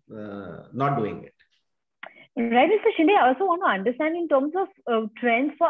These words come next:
Speaker 2: other medicines consumption, what kind of trends are you seeing shaping up,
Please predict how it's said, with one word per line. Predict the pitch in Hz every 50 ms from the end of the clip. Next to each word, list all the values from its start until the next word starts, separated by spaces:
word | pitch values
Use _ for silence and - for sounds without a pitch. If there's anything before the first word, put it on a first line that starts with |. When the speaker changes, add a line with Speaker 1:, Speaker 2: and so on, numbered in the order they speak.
| - - 214
Speaker 2:
other | 208 202 262 294 311 311
medicines | 254 247 240 214 220 233 - - 285 285 269 -
consumption, | 247 226 208 190 208 196 196 202 - - 294 262 202 185 180 _ - - - - - -
what | 220 202 190 196 220 254 269 269
kind | - 339 339 349
of | 349 349
trends | - 311 262 262 254 285
are | 285
you | 285 277 294
seeing | 269 262 262 254 262
shaping | 262 226 196 262 262 254 233
up, | 220 226 254 247